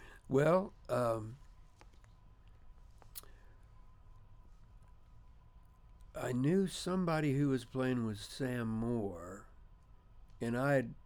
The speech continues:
been a big fan of Sam and Dave forever, and, uh, but I never worked with them before. And then, um,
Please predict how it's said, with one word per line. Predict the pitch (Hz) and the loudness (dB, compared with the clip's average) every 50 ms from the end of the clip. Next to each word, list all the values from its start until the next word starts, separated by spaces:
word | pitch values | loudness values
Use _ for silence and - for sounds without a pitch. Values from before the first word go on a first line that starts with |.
| - - - | -20 -6 -2
been | 127 127 120 120 | 2 2 2 2
a | |
big | 110 104 113 113 107 104 | 2 2 2 2 0 0
fan | - - 113 110 110 107 104 | -4 -4 -2 -2 -2 -2 -2
of | 101 120 143 - - 101 101 - | -4 -6 -6 -8 -12 -14 -12 -10
Sam | - 120 107 107 104 | -6 -4 -4 -2 -2
and | 101 101 104 | -4 -2 -2
Dave | 107 110 110 107 104 101 | -2 0 0 0 -2 -4
forever, | - - - 110 95 92 98 101 95 90 90 104 127 - - - - - | -8 -12 -12 -10 -8 -6 -4 -4 -4 -6 -8 -12 -14 -16 -16 -18 -12 -8
and, | 104 101 101 95 101 | -6 -4 -4 -4 -4
uh, | 98 95 95 95 104 113 - - - - - - - - - - - - - - - - - - - - - - - - - - - - - - - 170 | -4 -4 -4 -6 -6 -10 -14 -18 -20 -20 -20 -20 -20 -20 -20 -20 -20 -20 -20 -20 -20 -20 -20 -20 -20 -20 -20 -20 -20 -20 -20 -20 -20 -20 -18 -16 -12 -8
but | 131 110 107 | -6 -4 -4
I | 104 104 | -2 -2
never | 104 110 113 113 107 107 104 | -2 0 0 -2 -2 -2 -2
worked | 107 113 113 110 104 - 113 | -2 -2 -4 -4 -6 -8 -8
with | 113 104 101 104 | -8 -6 -6 -6
them | 107 101 101 107 120 - - - - 120 | -8 -8 -8 -10 -12 -14 -16 -16 -12 -8
before. | 113 101 95 - - 117 110 110 117 120 123 | -8 -8 -8 -8 -8 -6 -6 -6 -6 -6 -8
And | 117 113 101 101 110 104 107 | -8 -8 -8 -8 -6 -6 -6
then, | 113 110 107 107 120 120 104 | -4 -4 -6 -6 -6 -6 -6
um, | 98 98 95 98 98 104 107 | -6 -6 -6 -6 -8 -10 -12